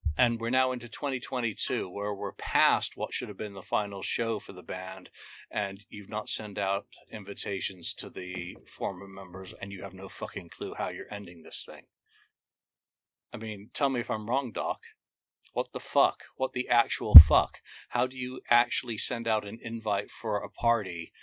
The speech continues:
and not send an invite, and maybe you're not gonna send an invite? Do you actually <laughs> expect anyone to believe that drivel? Um, Ken, what's your take on this before I go completely red-faced and pass out?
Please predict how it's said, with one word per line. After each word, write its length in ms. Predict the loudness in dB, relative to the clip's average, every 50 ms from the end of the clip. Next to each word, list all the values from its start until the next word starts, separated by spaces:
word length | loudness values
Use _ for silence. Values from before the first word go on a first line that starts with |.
| -20 -20 -16 -8
and 160 | -8 -8 -4
not 180 | -2 -2 -2 0
send 220 | -2 -6 -6 -6
an 160 | -10 -12 -12 -14
invite, 520 | -16 -14 -8 -2 -2 0 0 -2 -4 -6 -10
and 140 | -12 -8 -8
maybe 240 | -8 -8 -8 -8
you're 100 | -10 -8
not 180 | -4 -4 -4 -4
gonna 160 | -6 -10 -6
send 300 | -4 -4 -4 -4 -4 -6
an 120 | -8 -10 -12
invite? 560 | -16 -14 -12 -10 -10 -10 -10 -10 -12 -14 -14 _ _ _ _ _ _ _ _ -20 -12
Do 80 | -8 -4
you 80 | 0
actually 640 | 0 0 2 0 0 -2 0 0 0 0 0 -2 -4 -6
<laughs> 20 |
expect 480 | -6 -4 -4 -2 0 0 0 0 -2 -4
anyone 480 | -4 -4 -2 -2 -2 -2 -2 -2 -2 -2
to 120 | -4 -8 -10
believe 640 | -8 -10 -10 -10 -10 -10 -8 -8 -8 -8 -8 -4
that 200 | -2 -2 -2 -2
drivel? 540 | -6 -10 -10 -8 -10 -6 -2 -2 -2 -2 -4 -10 _ _ _ _ _ -20 -20 -20 -20 -20 _ _ -6
Um, 460 | -2 0 2 2 0 0 -4 -8 -14 -16 -4
Ken, 260 | 4 6 6 6 6 2 -4
what's 220 | -6 -6 -6 -6
your 60 | -6
take 280 | -2 -2 -2 -2 -2 -6
on 140 | -12 -12 -12
this 300 | -12 -8 -8 -8 -8 -8
before 380 | -10 -12 -10 -6 -2 -2 0 0
I 140 | 0 0 -2
go 240 | -4 -6 -6 -6 -6
completely 520 | -8 -12 -14 -10 -8 -8 -8 -8 -8 -10
red-faced 720 | -4 -2 -2 -4 -4 -6 -8 -6 -6 -6 -6 -6 -8 -8
and 140 | -10 -12 -8
pass 340 | -6 -6 -6 -4 -4 -4 -2
out? 240 | -2 -4 -4 -8